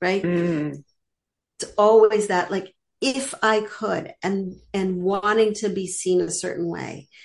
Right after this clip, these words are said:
Speaker 1: And
Speaker 2: Mm-hmm.
Speaker 1: we need to catch our relationship up with our body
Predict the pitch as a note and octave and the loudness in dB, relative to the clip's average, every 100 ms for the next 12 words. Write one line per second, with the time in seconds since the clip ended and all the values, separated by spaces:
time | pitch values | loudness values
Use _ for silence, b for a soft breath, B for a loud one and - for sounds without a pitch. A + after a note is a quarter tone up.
0 | B B B - G#3 A3 E3 E3+ G3+ A3 | B B B -4 -2 0 -2 -2 0 0
1 | A3 A#3 A#3 B3+ - - B3 B3 - G3+ | 0 -4 -6 -8 -10 -10 -8 -8 -6 -2
2 | G3+ G#3 G3+ G3+ G3+ G#3 G3+ - G3 G3 | 0 0 -2 -2 -2 -6 -10 -10 -10 -8
3 | G3 G3 G#3 F#3 F#3 A3+ E4 | -8 -8 -6 -4 -4 -2 -2